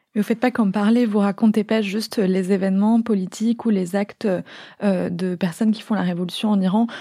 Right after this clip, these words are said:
Vous nous impliquez aussi dans le pays en nous faisant entendre le son de ses rues, en nous faisant entendre votre père, euh, les poèmes qu'il a écrits. On, on vient avec vous un peu pendant ce voyage.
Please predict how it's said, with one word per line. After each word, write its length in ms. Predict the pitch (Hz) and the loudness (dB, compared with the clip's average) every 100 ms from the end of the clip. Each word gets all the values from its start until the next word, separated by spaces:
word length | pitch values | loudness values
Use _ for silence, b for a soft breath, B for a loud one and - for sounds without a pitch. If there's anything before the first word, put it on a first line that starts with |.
| 208 | -14
Vous 160 | - 196 | -2 2
nous 240 | 202 196 | 2 4
impliquez 500 | 226 214 214 214 285 | 4 2 0 2 4
aussi 240 | 240 196 254 | 4 2 0
dans 140 | 226 | 0
le 80 | 196 | 2
pays 360 | 208 208 254 262 | 2 4 4 4
en 80 | |
nous 120 | 202 190 | 2 0
faisant 340 | 208 175 190 | -2 -4 -2
entendre 480 | 190 226 233 226 185 | -2 0 2 4 2
le 140 | 180 | 0
son 180 | 170 214 | -2 2
de 60 | 214 | 2
ses 200 | 214 190 | 2 2
rues, 360 | 202 254 262 | 4 4 4
en 80 | 254 | 4
nous 100 | 190 | 2
faisant 320 | 180 180 180 | -2 -6 -4
entendre 480 | 185 175 220 196 190 | -4 0 0 2 0
votre 320 | 170 180 - | -2 -4 -4
père, 500 | 196 240 247 262 240 220 B B - | -2 2 4 4 2 -2 B B -2
euh, 100 | 190 | 2
les 140 | 185 | 2
poèmes 480 | 185 214 233 247 247 | 4 4 4 4 2
qu'il 200 | 233 208 | 0 0
a 60 | 190 | 0
écrits. 580 | 190 - 240 262 262 | -2 -4 0 2 2
On, 140 | 220 185 | 0 -2
on 80 | 190 | -2
vient 260 | 180 220 254 | 0 2 4
avec 300 | 226 190 185 | 4 2 -2
vous 160 | 220 | 0
un 120 | 269 190 | 0 0
peu 160 | 247 | -2
pendant 280 | 247 208 190 | -2 -2 -2
ce 80 | 190 | 0
voyage. 380 | 196 208 285 | 0 2 -2